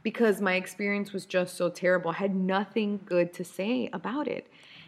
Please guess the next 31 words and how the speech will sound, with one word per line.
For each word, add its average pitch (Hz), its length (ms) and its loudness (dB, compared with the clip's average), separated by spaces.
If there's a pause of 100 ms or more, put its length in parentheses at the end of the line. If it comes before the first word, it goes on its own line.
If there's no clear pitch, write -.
(140)
And 185 320 2
now 180 220 4
I'm 180 100 0
happy 170 320 2
to 160 80 -4
say, 165 160 0
like 156 220 -2
I 160 80 -4
said, 151 440 -2
that 156 280 -2
I 165 80 -2
can 160 160 -8
provide 160 320 0
enough 160 240 -2
for 190 100 -2
my 170 160 0
babies. 151 500 -4 (360)
Yes, 185 320 2
we 190 80 -2
do 170 160 -4
supplement 156 520 -6
with 170 120 -8
formula 156 500 -6
still, 147 460 -6 (100)
but 165 140 2
I 156 100 2
definitely 165 440 -4
supply 151 340 -4
enough 143 300 -2
for 143 140 -4
them. 139 280 -4